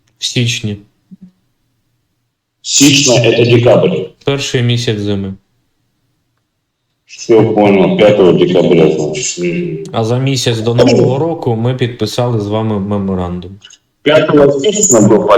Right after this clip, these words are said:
Speaker 2: підписан.
Speaker 1: Грудня.
Speaker 2: Всё, понял.
Speaker 1: Поцікавтесь, прогугліть, ви все, все побачите.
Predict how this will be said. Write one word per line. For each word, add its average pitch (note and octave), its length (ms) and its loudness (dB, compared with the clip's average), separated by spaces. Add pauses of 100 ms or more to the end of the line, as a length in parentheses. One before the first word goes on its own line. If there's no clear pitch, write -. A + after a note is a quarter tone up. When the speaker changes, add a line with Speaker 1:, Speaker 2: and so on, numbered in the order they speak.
(140)
Speaker 2:
підписан. G#2+ 340 2 (880)
Speaker 1:
Грудня. G#2 460 -2 (2250)
Speaker 2:
Всё, F2 280 0
понял. D#2+ 340 -4 (520)
Speaker 1:
Поцікавтесь, F3 800 -2
прогугліть, B2+ 680 -4
ви B2 80 -2
все, A#2+ 360 -4 (120)
все - 240 -6
побачите. G2+ 600 -6